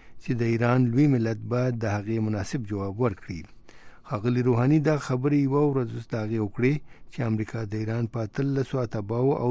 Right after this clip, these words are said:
شرکتونو باندې د ایران د بالستیکي توغندیو سره د ملاتړ په الزام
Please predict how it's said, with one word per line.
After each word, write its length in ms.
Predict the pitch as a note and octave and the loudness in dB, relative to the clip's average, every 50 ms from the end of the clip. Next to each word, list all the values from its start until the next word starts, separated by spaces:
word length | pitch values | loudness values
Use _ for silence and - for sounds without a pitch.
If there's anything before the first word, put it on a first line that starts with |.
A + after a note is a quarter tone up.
| B2 | 0
شرکتونو 560 | A2+ - B2+ A#2 G#2+ - A2 G#2+ - A#2 A2 G#2 | 0 -2 -6 -8 -6 -6 -8 -6 -4 -4 -4 -4
باندې 420 | G2 G#2 G2+ G#2 G#2 G2 A#2+ C3+ D3+ E3 - - - - - - - - - - | -4 -6 -4 -4 -4 -2 -2 -2 -2 -4 -6 -12 -20 -20 -20 -20 -20 -12 -8 -4
د 100 | A#2+ A#2+ A2+ A2+ | 0 0 2 2
ایران 340 | A2+ A2+ A2+ A#2 C3 C3 | 2 0 0 2 2 2
د 160 | B2+ B2 A2 A2 | 0 0 0 -2
بالستیکي 560 | A2+ A2+ A2 - - - - C3 A#2 C#3 B2+ | -2 -2 -2 -4 -6 -6 -6 -6 -6 -6 -8
توغندیو 560 | - - B2 G#2+ G#2+ G#2+ G2+ G#2+ A2 G#2+ - - | -8 -6 -6 -4 -2 -2 -2 -2 -2 -4 -4 -6
سره 140 | A#2 A#2 G#2+ | -6 -6 -4
د 80 | G2+ G#2 | -4 -4
ملاتړ 400 | G#2+ G#2+ G2+ G2+ - - - C3 | -4 -4 -4 -4 -4 -4 -4 -4
په 120 | B2+ - A2+ | -4 -4 -4
الزام 520 | G#2 G#2 G2 G2 G2 G#2 G#2 G2+ G#2+ A2 | -4 -4 -4 -6 -6 -6 -4 -2 -2 0